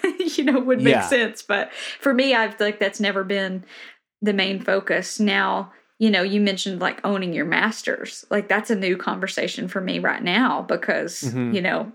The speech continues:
Speaker 1: this is the first time in my career that I've been in a position to really,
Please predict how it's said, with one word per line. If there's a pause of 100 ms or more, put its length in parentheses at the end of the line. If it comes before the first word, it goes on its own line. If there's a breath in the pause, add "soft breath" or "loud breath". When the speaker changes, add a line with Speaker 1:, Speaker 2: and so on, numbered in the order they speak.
Speaker 1:
this
is
the
first
time
in
my (500 soft breath)
career
that
I've
been
in
a
position
to
really,